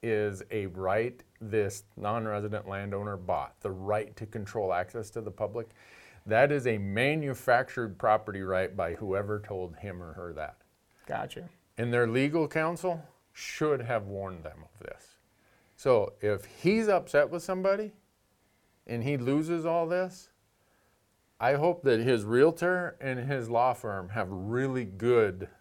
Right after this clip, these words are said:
Speaker 2: <laughs>
Speaker 1: malpractice insurance. Because that means he probably paid double or triple what the true value of his property was, and he's not gonna be happy.
Speaker 2: Right.
Speaker 1: But that's not our fault.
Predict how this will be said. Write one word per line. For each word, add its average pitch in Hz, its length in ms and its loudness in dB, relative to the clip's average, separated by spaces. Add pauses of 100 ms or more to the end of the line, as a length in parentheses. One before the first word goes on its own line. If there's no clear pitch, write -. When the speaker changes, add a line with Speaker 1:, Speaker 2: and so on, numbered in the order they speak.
(120)
Speaker 2:
<laughs> - 260 -20
Speaker 1:
malpractice 98 720 0
insurance. - 680 -18 (920)
Because 131 340 6
that 156 200 8
means 190 260 0
he 170 120 2
probably 156 460 4
paid 127 340 0
double 160 340 4
or 143 100 2
triple 113 580 0
what 120 220 6
the 120 80 -2
true 131 240 -4
value 101 420 4
of 90 100 -8
his 92 100 -12
property 87 440 -4
was, 92 280 -2
and 107 120 -2
he's 131 180 -2
not 123 220 2
gonna 117 160 -2
be 113 160 -4
happy. 131 400 -8 (200)
Speaker 2:
Right. 131 280 4 (140)
Speaker 1:
But 156 100 2
that's 170 160 6
not 160 220 6
our 147 140 10
fault. 175 340 2